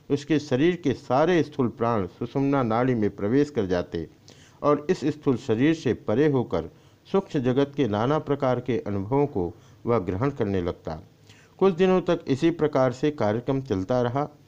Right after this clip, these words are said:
उसने पाश्चात्य स्पिरिचुअलिज्म की बातों से सुन रखा था कि सब मृतक आत्माओं से बातचीत हो सकती है। वास्तव में यह बात ठीक नहीं है। इसको साधन पाद सूत्र बत्तीस के विशेष वक्तव्य में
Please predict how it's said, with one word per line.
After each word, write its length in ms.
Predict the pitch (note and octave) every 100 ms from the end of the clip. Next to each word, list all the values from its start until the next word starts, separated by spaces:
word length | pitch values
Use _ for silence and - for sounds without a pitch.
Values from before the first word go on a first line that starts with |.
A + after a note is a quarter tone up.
| - _ -
उसने 280 | D3+ F3 F#3
पाश्चात्य 920 | - A#2+ B2+ - D#3 D#3+ - G2 F#2+ - - _ _ -
स्पिरिचुअलिज्म 880 | C#3 - D#3+ E3 E3 E3 C#3+ C#3 D#3+
की 180 | C#3 C3+
बातों 420 | G2+ G#2+ G#2+ D3+
से 280 | D3 G#2 F2+ - - - _ -
सुन 160 | C#3+ D3+
रखा 300 | D#3 D3+ C3+
था 300 | - F2 F2 _ _ -
कि 100 | B2
सब 280 | - F#3 F3
मृतक 400 | C3+ C3 - - -
आत्माओं 520 | A2 G#2+ B2+ C3+ D#3
से 180 | D#3 A2+
बातचीत 600 | F#2+ A2+ B2 E3+ F3 -
हो 80 | A#2
सकती 400 | G2+ - F2 E2+
है। 200 | E2 - - - - - _
वास्तव 400 | D3 C#3 D3 F#3
में 160 | F3+ E3+
यह 180 | C3+ B2
बात 300 | A#2 B2 -
ठीक 280 | - A#2+ F2
नहीं 240 | F2 G#2+
है। 180 | E2+ D#2 - _ - - _
इसको 280 | C3+ C#3 F#3
साधन 420 | E3+ A#2+ A#2+ D3+
पाद 220 | D#3 B2+ A#2+
सूत्र 360 | - D3+ B2+
बत्तीस 440 | G#2 A2 - E3+ -
के 120 | C3
विशेष 460 | G#2+ - D3+ D3+
वक्तव्य 500 | G#2+ G#2 - C#3+ C#3+
में 240 | A#2 F#2